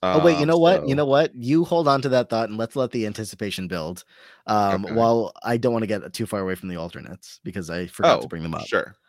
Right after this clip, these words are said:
Speaker 1: Um, Kirsten, let me turn to you. Um, I'm gonna read you off the six names of the people who were supposed to be out there,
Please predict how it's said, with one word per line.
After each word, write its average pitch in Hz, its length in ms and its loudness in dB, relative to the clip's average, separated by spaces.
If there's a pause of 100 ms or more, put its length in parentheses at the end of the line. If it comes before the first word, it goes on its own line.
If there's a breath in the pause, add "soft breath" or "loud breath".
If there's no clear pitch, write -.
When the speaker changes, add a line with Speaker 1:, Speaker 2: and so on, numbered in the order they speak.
(280)
Speaker 1:
Um, 98 480 -2
Kirsten, 131 300 0
let 123 80 2
me 156 80 2
turn 151 220 0
to 147 100 -4
you. 95 420 -2
Um, 92 400 -4
I'm 107 140 -4
gonna 117 140 0
read 120 180 0
you 123 100 2
off 113 120 2
the 104 100 -10
six - 320 -4
names 107 300 -4
of 90 80 -8
the - 80 -14
people 98 260 -8
who 98 160 -8
were 92 160 -6
supposed - 320 -2
to 165 60 -2
be 143 160 2
out - 160 0
there, 170 260 2